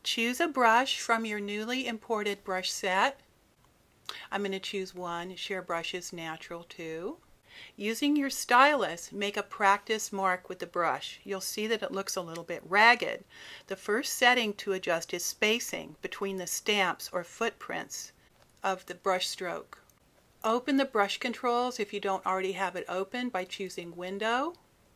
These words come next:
Brush Control Panels, General. In the brush controls, I'm gonna ch-, click on the spacing tab here, and you'll see Painter has settings, s-, suggested settings here, and I'm gonna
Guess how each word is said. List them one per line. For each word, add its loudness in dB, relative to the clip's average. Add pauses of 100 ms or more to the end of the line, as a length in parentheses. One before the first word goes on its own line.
(160)
Brush 2
Control -2
Panels, -6 (540)
General. -2 (1200)
In -2
the -4
brush 0
controls, 0
I'm -2
gonna -4
ch-, -12 (180)
click -4
on -4
the -8
spacing -4
tab 0
here, -2
and -10
you'll -10
see -4
Painter -6
has -4
settings, -4
s-, -14
suggested -4
settings -2
here, -2 (920)
and 0
I'm -4
gonna -8